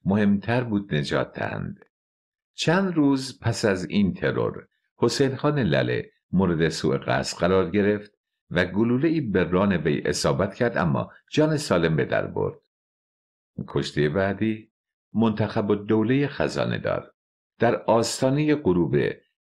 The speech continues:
دهم رمضان هزار و سیصد و سی و پنج قمری، منتخب الدوله، سی و هفت ساله، که خزانه دار کل بود،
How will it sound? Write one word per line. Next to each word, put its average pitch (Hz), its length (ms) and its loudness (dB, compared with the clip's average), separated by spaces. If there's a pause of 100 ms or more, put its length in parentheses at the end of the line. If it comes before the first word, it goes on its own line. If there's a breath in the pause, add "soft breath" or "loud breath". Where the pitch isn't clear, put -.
(120)
دهم 139 360 2
رمضان 85 800 2 (140)
هزار 104 360 2
و 113 40 4
سیصد 76 420 -2
و 67 80 -2
سی 90 180 -2
و 87 40 0
پنج 107 320 -2
قمری، 69 640 -4 (180)
منتخب 123 420 0
الدوله، 82 540 2
سی - 220 -2
و 101 40 2
هفت 98 260 -4
ساله، - 480 -2 (380)
که 110 140 0
خزانه 107 520 2
دار 113 240 2
کل 87 340 0
بود، 67 320 -4